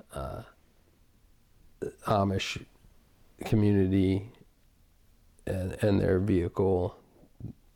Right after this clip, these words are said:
their tractor, and just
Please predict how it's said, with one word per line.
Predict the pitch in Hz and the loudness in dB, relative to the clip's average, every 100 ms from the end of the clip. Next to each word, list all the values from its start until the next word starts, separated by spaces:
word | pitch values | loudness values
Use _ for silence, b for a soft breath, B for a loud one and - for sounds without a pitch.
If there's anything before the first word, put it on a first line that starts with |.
| _ _ _ | _ _ _
their | - 95 | -2 -2
tractor, | - 98 87 - 92 98 - _ b b b b b b _ _ _ _ - | 0 0 0 -2 -4 -4 -8 _ b b b b b b _ _ _ _ -4
and | 107 101 | 0 0
just | 95 90 - | -2 -6 -12